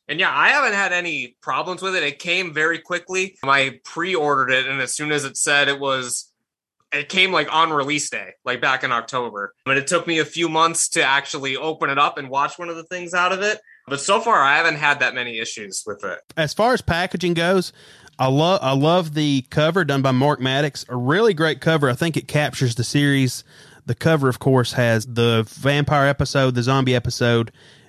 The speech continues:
Speaker 2: and then the Ripper on the front. Can't look, look. That's a, just a solid cover. Kolchak, Darren, front and center with the, the camera. Mark Maddox did an amazing job.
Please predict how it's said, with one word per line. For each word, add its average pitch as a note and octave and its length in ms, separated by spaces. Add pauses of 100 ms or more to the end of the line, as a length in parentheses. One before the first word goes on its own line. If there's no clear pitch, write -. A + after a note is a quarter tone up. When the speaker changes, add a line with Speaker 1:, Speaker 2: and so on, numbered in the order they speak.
Speaker 2:
and A#2 160
then A#2 200
the G#2 80
Ripper G#2 360
on G#2+ 120
the - 80
front. - 320 (240)
Can't C#3 480
look, C4+ 120
look. C#4 200
That's F3+ 260
a, C3+ 60
just E3+ 200
a B2+ 40
solid D#3 420
cover. - 380 (520)
Kolchak, D#3+ 600
Darren, C#3+ 400 (100)
front E3 300
and C3 100
center C#3+ 400
with A#2 280
the, A2+ 160
the A2 120
camera. C#3 460 (460)
Mark D3 240
Maddox C#3 260
did C#3 100
an B2 60
amazing B2 300
job. B2 180